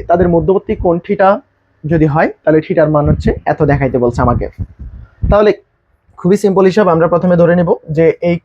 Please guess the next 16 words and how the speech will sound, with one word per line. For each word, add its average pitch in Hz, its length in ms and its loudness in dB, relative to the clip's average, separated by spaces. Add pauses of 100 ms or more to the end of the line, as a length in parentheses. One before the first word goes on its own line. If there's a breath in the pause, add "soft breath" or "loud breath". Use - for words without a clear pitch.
(260)
এই 180 240 2
সমীকরণটা, 160 520 0 (380)
এটা 160 200 2
প্রদত্ত 175 300 2
সমীকরণ, 180 440 -2 (120)
এটা 165 160 0
এক - 160 -4
নং, 170 80 -4 (300)
এটা 151 180 -2
দিয়ে 151 120 2
রাখবেন, 143 300 -2
ধরে 156 160 4
ফেলবেন, 151 220 -2 (1000 loud breath)
প্রদত্ত 170 260 2
সমীকরণ 165 420 -2
এক 156 140 -2